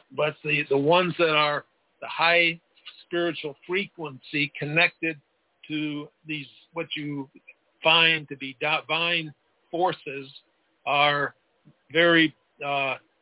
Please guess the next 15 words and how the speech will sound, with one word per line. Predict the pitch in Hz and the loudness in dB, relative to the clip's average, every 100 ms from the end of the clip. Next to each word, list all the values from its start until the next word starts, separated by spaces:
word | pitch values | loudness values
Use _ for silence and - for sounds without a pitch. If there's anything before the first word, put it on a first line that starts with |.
| - | -6
positive, | - 160 160 - 139 123 - | 2 2 2 -4 -12 -12 -14
benevolent, | 143 147 156 156 143 127 - - - 127 | -12 -6 -4 -4 -6 -8 -10 -20 -6 -2
and | 131 135 131 - _ _ _ | 0 0 -4 -12 _ _ _
with | 143 135 139 | 0 0 4
that | 139 156 - | 2 2 -2
connection, | - 151 175 175 - 139 147 147 _ _ _ | -6 0 0 -2 -10 -12 -16 -20 _ _ _
you | - | -16
know, | 131 139 | -12 -6
they're | 151 | -4
not | 151 156 151 - | -2 -2 -4 -14
the, | 139 135 131 _ _ _ _ _ - | -12 -12 -16 _ _ _ _ _ -18
the | |
lower | 135 147 175 170 143 | -8 -2 0 0 -4
ones, | 131 135 143 | -8 -14 -14
just | - 139 | -16 -18